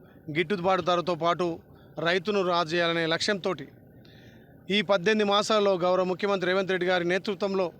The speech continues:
వ్యవసాయ శాఖ మార్చులు తుమ్మల నాగేశ్వరరెడ్డి గారి ఆధ్వర్యంలో రైతులకు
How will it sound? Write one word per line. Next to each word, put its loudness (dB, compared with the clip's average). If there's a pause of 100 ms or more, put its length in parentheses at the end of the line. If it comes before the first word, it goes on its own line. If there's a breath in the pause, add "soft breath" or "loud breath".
(160)
వ్యవసాయ 0
శాఖ -2
మార్చులు -2
తుమ్మల -4
నాగేశ్వరరెడ్డి -2
గారి -2 (380 loud breath)
ఆధ్వర్యంలో 2 (1600)
రైతులకు 0